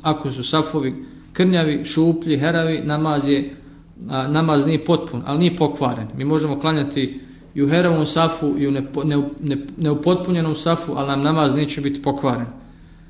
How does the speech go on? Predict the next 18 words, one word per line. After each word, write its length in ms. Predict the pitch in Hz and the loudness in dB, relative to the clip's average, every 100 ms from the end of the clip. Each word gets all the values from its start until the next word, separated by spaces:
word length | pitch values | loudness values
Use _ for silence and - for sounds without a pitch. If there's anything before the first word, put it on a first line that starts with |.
| - - | -20 -20
Poslanik, 360 | - 165 165 160 | -6 0 0 2
alejhi 200 | 165 165 | 2 2
salatu 320 | - 156 151 | 2 0 2
vesselam, 340 | 160 - 147 | -2 0 0
je 60 | 147 | 2
ovu 140 | 147 | 2
praksu 400 | 143 151 151 143 | 2 0 0 -4
prenio 260 | - 147 139 | -2 0 0
i 40 | |
na 80 | 131 | 0
svoje, 320 | 127 151 143 | -2 0 2
jel, 160 | 131 123 | 2 2
ashabe, 540 | 123 - 143 160 156 143 | -2 0 2 2 2 -2
hulefaje 400 | 135 127 143 139 | -4 -2 0 2
rašidi, 480 | 139 151 160 151 147 | 2 0 0 -2 -2
na 120 | 135 | -4
sve 400 | - 170 151 - - - - - | -2 -2 -2 -6 -16 -20 -16 -4
imame 580 | 139 139 143 151 147 | 0 4 4 4 2